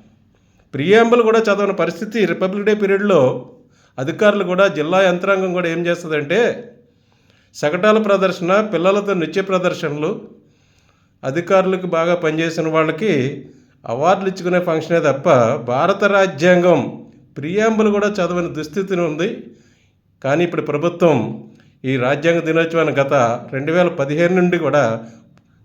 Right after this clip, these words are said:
ఘనంగా చేయమంటుంది, కానీ అక్కడక్కడ ఏదో చేస్తున్నారు.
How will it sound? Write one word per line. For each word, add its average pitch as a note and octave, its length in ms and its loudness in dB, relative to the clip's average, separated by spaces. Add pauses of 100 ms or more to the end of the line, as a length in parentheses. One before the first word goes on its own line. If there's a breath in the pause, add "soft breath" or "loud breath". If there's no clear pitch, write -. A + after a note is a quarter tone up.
ఘనంగా E3 340 4 (100)
చేయమంటుంది, E3 460 0
కానీ E3 180 0
అక్కడక్కడ E3 420 -2
ఏదో D3+ 260 4
చేస్తున్నారు. C#3+ 720 -4